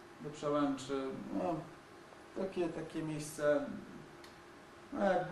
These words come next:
dla nas nie było zbyt sympatyczne. No, tutaj popas w Georgenii.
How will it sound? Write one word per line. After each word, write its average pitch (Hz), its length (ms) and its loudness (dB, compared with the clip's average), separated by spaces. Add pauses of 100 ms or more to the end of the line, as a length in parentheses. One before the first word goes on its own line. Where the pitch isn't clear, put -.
dla 185 160 6
nas 165 240 2
nie 160 80 2
było 139 240 0
zbyt 127 260 -4
sympatyczne. - 560 -6 (2000)
No, - 60 -4
tutaj 170 220 6
popas 151 400 6
w - 120 -8
Georgenii. 185 580 4